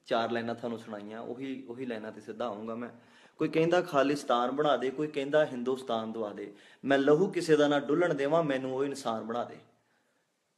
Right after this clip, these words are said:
ਖਾਲਿਸਤਾਨ ਵੀ ਬਣਾ ਦੇ, ਹਿੰਦੁਸਤਾਨ ਵੀ ਬਣਾ ਦੇ, ਪਰ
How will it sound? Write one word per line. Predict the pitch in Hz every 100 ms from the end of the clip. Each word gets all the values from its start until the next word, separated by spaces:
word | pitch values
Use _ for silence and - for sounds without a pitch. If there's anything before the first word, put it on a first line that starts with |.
| _ _ _ _ _ _ _ _ _ _
ਖਾਲਿਸਤਾਨ | 139 135 151 - 147 147
ਵੀ | 151
ਬਣਾ | 156 127
ਦੇ, | 117 143 -
ਹਿੰਦੁਸਤਾਨ | 131 135 131 131 139
ਵੀ | 147
ਬਣਾ | 151 139
ਦੇ, | 117 - - _ _ _ _ _ _ _ _ _ _ _
ਪਰ | 123 120 -